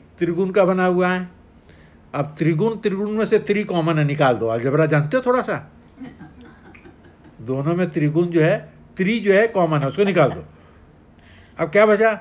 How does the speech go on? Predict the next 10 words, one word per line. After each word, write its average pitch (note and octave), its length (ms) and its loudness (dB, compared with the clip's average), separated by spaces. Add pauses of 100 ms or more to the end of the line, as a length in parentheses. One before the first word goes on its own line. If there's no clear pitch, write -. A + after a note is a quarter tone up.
(280)
गुणा C#3 340 -2 (240)
गुणेषु C#3+ 400 -2
वर्तन्ते। F#2+ 520 -6 (120)
देखो A2 160 -14 (2500)
कौन D3+ 200 0
कार-, E3 320 0 (120)
काम E3 240 2
कर D#3 160 2
रहा D3 200 0
है? D3 160 -8